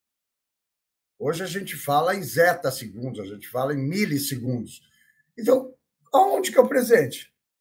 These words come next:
Se eu falar, ah, já foi. Cadê o presente? Então, na verdade, é uma construção mental, o tempo.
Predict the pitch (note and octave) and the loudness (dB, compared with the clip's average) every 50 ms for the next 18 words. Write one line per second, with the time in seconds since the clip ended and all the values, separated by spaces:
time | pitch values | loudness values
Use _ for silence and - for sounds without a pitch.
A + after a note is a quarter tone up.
0 | _ _ _ _ _ _ _ _ _ _ _ _ _ _ _ _ _ - - A3 | _ _ _ _ _ _ _ _ _ _ _ _ _ _ _ _ _ 0 0 2
1 | A3 A#3 A3 - - - - A3 A#3 F#3+ - - - - - D3+ G3 F#3 - - | 4 4 2 2 2 8 10 12 12 12 8 2 -8 -14 -8 -2 -2 -2 -2 0
2 | A#3+ B3 C4 B3+ - - - - _ _ _ _ _ _ _ _ _ _ - G#3 | 2 6 6 6 6 2 -6 -14 _ _ _ _ _ _ _ _ _ _ 0 0
3 | G3 F#3+ A3+ A#3 A3+ A3+ A3+ G#3+ D#3+ F3+ G#3 G#3+ A3 G3+ - - C#3+ B2+ A#2+ - | 2 8 8 6 8 8 2 4 4 4 4 4 4 0 -2 -4 -4 -4 -2 -2
4 | D3+ D#3 E3+ D#3+ D#3+ E3 B2+ G#2+ C3+ C3+ - - - E3+ - - - - - D#3+ | -2 -2 0 2 2 0 0 2 0 0 2 2 2 2 0 0 0 -4 -6 -6
5 | D#3+ - - B2 B2 - E3+ - - - - - - - - E3+ E3+ E3+ - - | -8 -8 -8 -8 -4 0 0 0 0 -2 -6 -8 -8 -2 0 2 2 2 0 -4
6 | - _ _ _ _ _ _ _ _ _ _ _ - B2+ B2+ - - B2+ A2 F#2 | -16 _ _ _ _ _ _ _ _ _ _ _ -10 -10 -8 -4 -2 -2 -2 -4
7 | - | -8